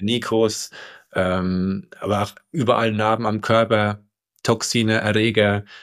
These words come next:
äh, die strukturelle Komponente können wir testen. Wir können Allergie oder Unverträglichkeiten testen. Ähm, nicht-, Emotionen natürlich, ne? Also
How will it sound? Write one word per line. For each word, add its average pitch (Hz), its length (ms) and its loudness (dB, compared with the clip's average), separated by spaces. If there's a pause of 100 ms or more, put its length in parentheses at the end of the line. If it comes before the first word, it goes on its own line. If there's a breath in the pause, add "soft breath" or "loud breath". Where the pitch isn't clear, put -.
(220 loud breath)
äh, 98 140 0
die 110 80 0
strukturelle 113 500 2
Komponente 110 420 0
können 107 160 0
wir 107 80 2
testen. 110 240 -2
Wir 107 60 -4
können 113 200 -4
Allergie 117 640 0
oder 110 180 -2
Unverträglichkeiten 107 800 -2
testen. 101 640 -2 (720)
Ähm, 87 640 -2 (120)
nicht-, - 280 -6
Emotionen 131 520 4
natürlich, 113 360 2
ne? 127 140 2
Also - 180 2